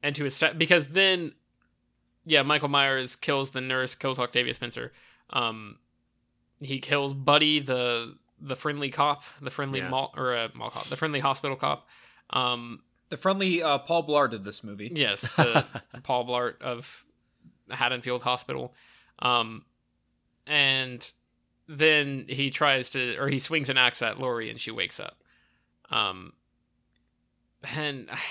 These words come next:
Speaker 1: <sighs> I don't know. It, it was a, w-, it's like a twenty-two minute, again, same thing with the last movie. Last movie spends thirty, forty minutes in a retelling of the Michael Myers killing, original killings in a way that is just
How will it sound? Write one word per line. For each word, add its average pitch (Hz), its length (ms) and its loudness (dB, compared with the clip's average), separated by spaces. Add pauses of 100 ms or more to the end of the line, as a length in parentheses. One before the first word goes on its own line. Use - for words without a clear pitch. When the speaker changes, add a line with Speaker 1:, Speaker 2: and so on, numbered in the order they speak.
(200)
Speaker 1:
<sighs> - 440 -20
I 151 100 0
don't 117 160 -6
know. 101 240 0
It, 107 340 -2 (500)
it 165 120 4
was 175 180 4
a, 175 40 6
w-, 170 180 2
it's 214 180 6
like 262 160 4
a 233 40 4
twenty-two 214 480 -2
minute, 180 360 0 (120)
again, 170 540 4 (320)
same 220 260 2
thing 208 200 0
with 170 140 0
the 156 60 -6
last 147 280 4
movie. 110 340 0
Last 147 320 2
movie 139 220 -2
spends 127 600 -6 (640)
thirty, 127 360 -2
forty 123 300 0
minutes 120 420 0
in 127 420 -10 (100)
a 135 100 -6
retelling 123 500 -4
of 113 60 -4
the 117 80 -8
Michael 113 260 -4
Myers 117 440 -4
killing, 113 400 -4
original 117 340 -8
killings 107 540 -10 (680)
in 131 100 -4
a 117 80 -4
way 113 200 2
that 110 140 -2
is 110 160 -8
just - 300 -8